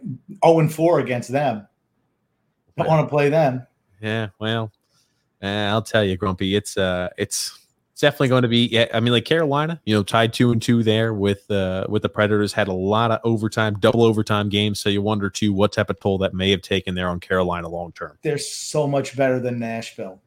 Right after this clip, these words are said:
Speaker 1: I mean, like I said, Nashville, uh, they're, they're not in Carolina's league. It doesn't matter because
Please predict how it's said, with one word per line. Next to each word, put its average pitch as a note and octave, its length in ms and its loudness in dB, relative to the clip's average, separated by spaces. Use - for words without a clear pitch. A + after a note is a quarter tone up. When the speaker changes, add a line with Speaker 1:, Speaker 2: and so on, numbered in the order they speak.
Speaker 1:
I C#3+ 60 -2
mean, C#3 280 -2
like C#3 200 4
I C#3 80 2
said, A#2 440 -2
Nashville, C#3+ 840 0
uh, B2+ 100 2
they're, D3+ 240 4
they're D3+ 200 4
not C#3 180 4
in B2+ 60 -2
Carolina's A#2+ 580 0
league. A2 300 -6
It B3 180 2
doesn't B2+ 320 4
matter A2+ 460 -4
because C3+ 520 2